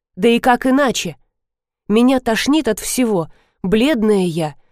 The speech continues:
ноги и лицо отечные. Свекровь, наверное, растерялась, не знала, как поступить, вот и выпалила эту фразу». «Деточка», всхлипнула Анна, Прости бабку-дуру.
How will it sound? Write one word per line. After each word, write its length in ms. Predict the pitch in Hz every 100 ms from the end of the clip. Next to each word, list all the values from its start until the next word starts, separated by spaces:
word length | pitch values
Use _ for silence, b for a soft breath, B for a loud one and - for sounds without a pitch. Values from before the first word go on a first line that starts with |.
| _
ноги 400 | - 247 285 269
и 20 | 277
лицо 420 | 262 - 240 269
отечные. 760 | 254 254 226 - - 165 156 _ _ _ _ _ _ -
Свекровь, 500 | - 208 220 254 262
наверное, 540 | 254 233 254 254 254
растерялась, 760 | 254 - 294 339 311 165 - - _ _ _ _
не 160 | 214 240
знала, 340 | 202 240 247
как 220 | 226 220
поступить, 600 | - - 208 - 165 - _ _ _
вот 240 | 165 254 254
и 60 |
выпалила 580 | 226 175 220 220 202 196
эту 220 | 190 190
фразу». 520 | 196 196 185 160 165 - _ _ _ _ _ _ _ _ _
«Деточка», 680 | 180 247 254 196 - 151 - _ _
всхлипнула 680 | - 220 208 190 202 208
Анна, 320 | 202 156 143 - _ _ _ _ -
Прости 400 | 285 - 277 247
бабку-дуру. 840 | 180 196 - 196 185 208 165 139